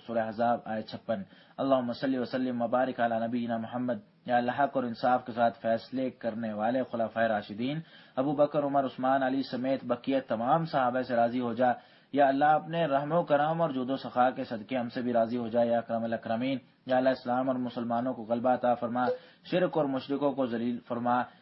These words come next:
یا اللہ دین کے دشمنوں کو نیست و نابود فرما۔ یا اللہ اس ملک کو اور مسلمانوں کے تمام ممالک کو خوشحال اور امن کا گہوارہ بنا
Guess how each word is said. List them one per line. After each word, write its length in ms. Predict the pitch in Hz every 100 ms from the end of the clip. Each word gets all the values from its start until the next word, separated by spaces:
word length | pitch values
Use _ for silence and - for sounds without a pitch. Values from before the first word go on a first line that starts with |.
| _
یا 100 | 123
اللہ 140 | 123 131
دین 280 | 123 139
کے 100 | 135
دشمنوں 340 | 135 120 127 131
کو 100 | 127
نیست 260 | 123 120
و 40 | 127
نابود 320 | 120 120 127 -
فرما۔ 260 | 120 127
یا 140 | 123 123
اللہ 120 | 123
اس 200 | 123 -
ملک 300 | 135 175 170
کو 180 | 190 196
اور 200 | 170 151
مسلمانوں 920 | 131 117 120 117 117 120 131 147 156
کے 200 | - 120
تمام 560 | - 110 110 127 165
ممالک 440 | 143 117 110 117 -
کو 140 | 123
خوشحال 440 | 117 110 113 117 123
اور 80 |
امن 240 | 110 107 110
کا 100 | 101
گہوارہ 300 | 113 107 110
بنا 220 | 110 107